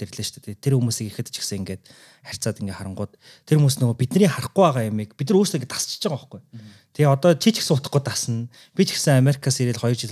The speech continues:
Speaker 1: болж иж ингээд зарим зүйлээ тасаал ингээд харахаа болчдөг. Тэгэхээр нөгөө нэг бидэрт байнга л шин нөгөө үнцэг, шин перспектив, шин юм хэрэгтэй.
Speaker 2: Мгм.
Speaker 1: Тийм болохоор гадаадынх нь ч Монголд жуулчлаасаа олноороо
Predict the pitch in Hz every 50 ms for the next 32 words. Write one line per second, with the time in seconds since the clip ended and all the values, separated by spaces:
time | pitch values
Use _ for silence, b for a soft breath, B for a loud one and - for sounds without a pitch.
0 | 107 95 - - 101 - 104 104 95 - 107 120 120 117 113 - 110 - - -
1 | - - 117 104 - 101 95 95 95 - - B B B B B B B B B
2 | - - 120 107 95 - - - - - 104 - - 147 143 135 120 120 113 117
3 | 110 - 127 - 175 - - _ B B B B B B B B 127 143 170 190
4 | 196 190 202 185 - - - 165 160 156 147 135 123 113 120 117 113 110 107 -
5 | - - 120 110 - - - - 123 113 - 113 - - - 113 104 - - _
6 | 110 107 101 - - - 123 113 110 107 104 87 98 - - - _ - 147 160
7 | 147 _ _ _ _ _ _ - 123 110 - 127 120 113 - - 120 - 107 107
8 | - 135 135 - 131 113 - 127 120 117 - 107 107 107 107 113 110 - - -
9 | - - 110 104 - - - - 107 101 - - 104 98 92 - - 107 104 98
10 | 101 101 104